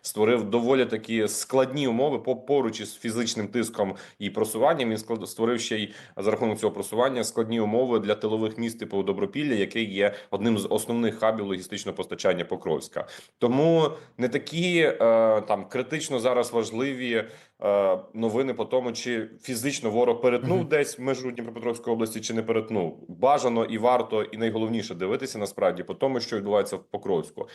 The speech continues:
Speaker 1: А в Покровську зараз гіперскладна ситуація.
Speaker 2: Е, власне кажучи, м, не тільки українські, е, медіа, українські видання пишуть про російсько-українську війну. На жаль, чи на щастя, і інші, е, медіа інших країн світу теж,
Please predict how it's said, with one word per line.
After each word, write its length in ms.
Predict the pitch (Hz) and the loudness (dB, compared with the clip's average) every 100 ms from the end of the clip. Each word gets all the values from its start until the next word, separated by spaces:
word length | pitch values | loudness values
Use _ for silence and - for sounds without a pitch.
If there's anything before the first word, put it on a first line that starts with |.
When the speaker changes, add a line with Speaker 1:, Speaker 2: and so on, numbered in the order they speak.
| - | -4
Speaker 1:
А 80 | - | -2
в 100 | 92 | -2
Покровську 380 | 101 120 139 113 | 0 0 0 2
зараз 300 | 101 98 85 | 2 2 2
гіперскладна 580 | 104 87 80 78 76 73 | -2 -2 -6 -10 -10 -12
ситуація. 520 | - 64 - - - _ _ _ _ - - - 131 | -10 -10 -10 -14 -20 _ _ _ _ -18 -18 -4 2
Speaker 2:
Е, 160 | 131 | 2
власне 360 | 117 175 - 196 | 4 2 4 2
кажучи, 400 | 202 185 180 196 | 4 2 4 2
м, 80 | 147 170 156 | 2 -2 -2
не 120 | 156 156 | 0 2
тільки 360 | 185 175 165 | 2 2 2
українські, 800 | 147 139 156 156 143 - 139 131 120 | 2 2 2 2 0 0 2 4 4
е, 200 | 120 120 | 4 4
медіа, 420 | 139 143 131 123 | 4 4 4 4
українські 440 | 110 135 120 - | 2 0 0 0
видання 380 | 117 127 131 117 | 2 2 2 0
пишуть 420 | - 127 - 110 | 0 -2 0 -6
про 180 | - 117 | 0 0
російсько-українську 920 | 113 - 127 - 117 113 123 110 127 | 0 0 -2 0 -2 0 -2 0 0
війну. 320 | 117 127 165 | 0 2 0
На 120 | 151 107 | 0 2
жаль, 200 | 127 165 | 2 2
чи 140 | 123 | 0
на 100 | 113 | -2
щастя, 760 | - 147 139 139 - 123 110 104 | 0 4 4 2 0 4 4 2
і 260 | 113 113 127 | 0 2 0
інші, 480 | 135 - 131 113 98 | -2 -2 0 2 2
е, 580 | 107 107 104 101 95 | 2 4 4 4 2
медіа 460 | 107 127 113 117 101 | 2 2 4 2 2
інших 340 | 117 120 113 | 0 -2 -6
країн 220 | - 113 107 | -2 -2 0
світу 280 | 139 127 | -2 -2
теж, 300 | 104 143 143 | 2 2 0